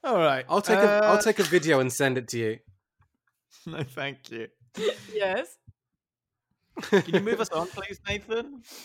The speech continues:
Speaker 2: Okay. This is quite a nice power, 'cause when you lead the episode, you get to choose when, how long we stick on what you want to talk about.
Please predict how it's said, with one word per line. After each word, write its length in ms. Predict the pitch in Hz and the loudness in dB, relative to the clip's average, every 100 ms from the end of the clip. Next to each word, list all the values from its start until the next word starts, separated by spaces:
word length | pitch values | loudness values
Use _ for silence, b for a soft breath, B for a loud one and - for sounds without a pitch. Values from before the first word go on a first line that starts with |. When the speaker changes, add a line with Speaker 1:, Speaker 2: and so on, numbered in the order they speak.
| B _ _ - - - | B _ _ -20 -18 -14
Speaker 2:
Okay. 200 | 107 - - b b b | -14 -14 -20 b b b
This 180 | 170 190 | -2 -2
is 140 | 190 | -4
quite 200 | - 190 | 0 0
a 40 | |
nice 160 | 170 165 | 2 -2
power, 260 | - 160 123 | -2 -4 -4
'cause 140 | 113 | -4
when 100 | 151 | -4
you 80 | 165 | -2
lead 220 | 151 143 | -2 -2
the 80 | 139 | -2
episode, 500 | 131 120 127 135 143 | -4 -6 -4 -2 -2
you 200 | 123 135 | -4 -2
get 180 | 135 127 | -2 -4
to 100 | 120 | -8
choose 400 | - 127 139 113 | -4 -2 -2 -6
when, 460 | 113 117 120 123 - - - | -6 -4 -4 -8 -14 -20 -20
how 260 | 120 143 135 | -8 -2 0
long 260 | 123 117 131 | 0 -2 -2
we 120 | 120 | -4
stick 360 | - 135 123 | -6 -6 -6
on 240 | 127 117 113 | -4 -6 -4
what 220 | 113 127 | -4 -4
you 240 | 107 117 | -4 -4
want 220 | 123 135 135 | 0 0 -2
to 80 | |
talk 260 | 143 151 165 | -2 -2 -2
about. 320 | - 170 196 | -2 -2 -4